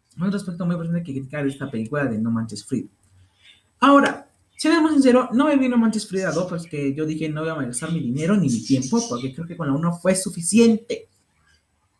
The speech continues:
Pero uno de mis familiares sí vio esta película y decidí preguntarle qué había sucedido en esa película que me explicaba acerca de la trama a detalle.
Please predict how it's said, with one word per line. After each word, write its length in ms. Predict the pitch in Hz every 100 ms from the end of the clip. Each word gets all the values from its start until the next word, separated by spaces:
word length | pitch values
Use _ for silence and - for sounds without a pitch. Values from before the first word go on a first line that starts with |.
| _
Pero 880 | - 320 320 302 294 262 254 311 - - _ _ _
uno 140 | 214
de 40 | 254
mis 80 | 247
familiares 380 | 208 196 202
sí 160 | - 208
vio 280 | 196 196 185
esta 220 | 185 165
película 360 | 175 202 - - -
y 180 | 175 165
decidí 360 | 170 180 190
preguntarle 800 | 196 220 185 175 170 170 175 170
qué 140 | 175
había 200 | 180 180
sucedido 240 | 180 151 160
en 40 |
esa 140 | 165 170
película 280 | 165 170 165
que 80 |
me 100 | 123
explicaba 360 | 127 135 151 202
acerca 260 | 202 202 202
de 80 |
la 100 | 139
trama 320 | 135 156 175 170
a 100 | 113
detalle. 300 | 110 123